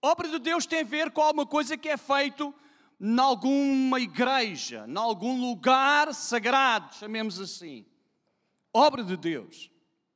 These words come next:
Mas será que nós pensamos na obra de Deus quando nós pensamos em família? No nosso emprego?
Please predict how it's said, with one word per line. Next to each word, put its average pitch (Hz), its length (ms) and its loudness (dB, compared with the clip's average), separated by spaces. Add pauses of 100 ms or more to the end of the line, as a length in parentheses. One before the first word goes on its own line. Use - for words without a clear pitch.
(1040)
Mas 269 240 2
será 311 380 6
que 311 140 -2
nós 294 280 2
pensamos 277 1040 -4 (280)
na 220 200 2
obra 311 280 4
de 180 100 -12
Deus 285 320 0
quando 254 200 -4
nós 262 220 0
pensamos 240 840 -6 (540)
em 240 140 4
família? 254 680 -6 (2500)
No 202 380 6
nosso 262 320 2
emprego? 240 580 -4